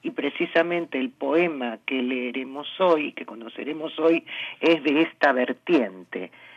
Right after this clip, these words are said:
Se, el, el poeta, mm, trabajó en este caso sobre la base de un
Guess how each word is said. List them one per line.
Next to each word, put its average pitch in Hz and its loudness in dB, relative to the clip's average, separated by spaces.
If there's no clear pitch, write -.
Se, 135 2
el, 123 0
el 120 -2
poeta, 160 2
mm, 143 -12
trabajó 143 4
en 135 -6
este 139 -8
caso 143 0
sobre 143 2
la 143 6
base 147 2
de 147 0
un 143 -8